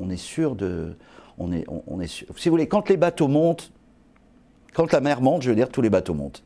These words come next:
hein. Et quand on parie sur, euh, les économies d'énergie, quand on parie sur, euh, le, le, l'environnement, l'eau, l'air,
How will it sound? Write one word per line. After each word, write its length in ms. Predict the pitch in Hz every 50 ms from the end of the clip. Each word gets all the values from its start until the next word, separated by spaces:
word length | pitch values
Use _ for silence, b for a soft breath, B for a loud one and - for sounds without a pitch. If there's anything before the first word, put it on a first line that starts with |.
| - -
hein. 160 | 73 76 - - B B B B B B B
Et 140 | B 92 107
quand 240 | - 147 135 131 -
on 100 | 143 143
parie 540 | 143 165 156 160 151 147 170 165 156 156 - B B B B B B B B
sur, 640 | - - - - 160 170 165 160 156 151 - - -
euh, 300 | 110 107 98 95 95 92
les 240 | 95 113 120 135 165
économies 420 | 160 - 170 151 151 147 151 143
d'énergie, 540 | 123 127 131 131 127 127 120 117 123 117 92
quand 220 | - 123 113 -
on 100 | 123 117
parie 480 | - 127 120 123 117 131 143 139 135 135
sur, 560 | - - - - 131 127 123 135 135 131 - B B B B B B B B B -
euh, 480 | 104 98 90 92 92 87 80 78 67 62
le, 480 | 64 65 64 69 69 65 55 55 64
le, 960 | 62 57 57 53 50 50 50 52 - 55 - 50 50 - - - - - - -
l'environnement, 720 | 101 113 113 113 127 120 123 123 120 120 120 123 120 104
l'eau, 400 | 98 101 110 120 127 127 113 101
l'air, 440 | 95 101 107 110 117 135 135 -